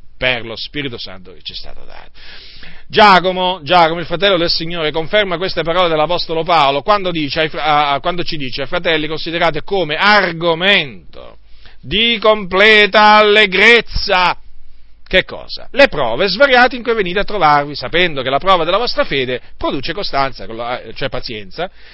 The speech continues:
"e la costanza compie appieno l'opera sua in voi, onde, onde siate perfetti e completi, di nulla mancanti". Ora, fratelli del Signore, noi tutti abbiamo bisogno di costanza, di pazienza, per poter arrivare fino alla fine, per perseverare fino alla fine nella fede e per ereditare poi la corona della vita.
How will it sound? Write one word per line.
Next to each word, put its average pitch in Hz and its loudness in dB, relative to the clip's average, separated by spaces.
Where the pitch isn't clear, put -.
"e 110 -8
la 139 0
costanza 196 4
compie 196 2
appieno 220 2
l'opera 214 4
sua 262 -4
in 269 -6
voi, 254 4
onde, 170 0
onde 175 -2
siate 185 -2
perfetti 190 -2
e 160 0
completi, 175 0
di 208 -4
nulla 139 -4
mancanti". 82 -6
Ora, 180 2
fratelli 214 0
del 175 0
Signore, 120 -6
noi 285 2
tutti 359 0
abbiamo 247 4
bisogno 214 0
di 208 0
costanza, 214 2
di 202 2
pazienza, 185 2
per 185 4
poter 196 4
arrivare 185 6
fino 180 2
alla 180 6
fine, 156 0
per 170 2
perseverare 180 4
fino 180 2
alla 175 4
fine 170 -2
nella 170 2
fede 170 0
e 151 -6
per 170 0
ereditare 165 2
poi 160 2
la 156 4
corona 151 -2
della 131 0
vita. 113 -4